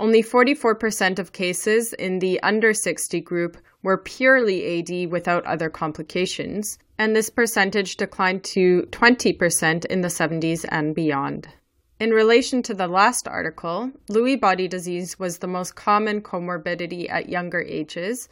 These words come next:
but actually was less common at later ages. Let's move into some papers on cardiovascular and metabolic risk factors, which are some of the most well-established comorbidities of A D.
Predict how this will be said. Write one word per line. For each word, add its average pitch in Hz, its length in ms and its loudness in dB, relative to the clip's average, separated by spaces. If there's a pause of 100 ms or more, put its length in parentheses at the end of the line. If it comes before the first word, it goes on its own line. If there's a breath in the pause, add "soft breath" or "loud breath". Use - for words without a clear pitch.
(100)
but 208 260 0
actually 196 600 2
was 185 260 -6
less 196 320 0
common 165 460 -8
at - 260 -10
later 165 320 -6
ages. - 720 -12 (760)
Let's 262 280 2
move 294 180 6
into 220 240 4
some 208 220 0
papers 185 500 2
on 175 320 -4
cardiovascular 185 1200 4
and 170 260 -6
metabolic 175 640 2
risk - 280 -6
factors, 175 640 -2 (260 soft breath)
which 214 200 0
are 214 100 6
some 226 220 4
of 247 100 4
the 233 80 4
most 196 320 2
well-established 185 920 4
comorbidities 165 800 -2
of 165 140 -6
A 160 100 0
D. 151 380 -8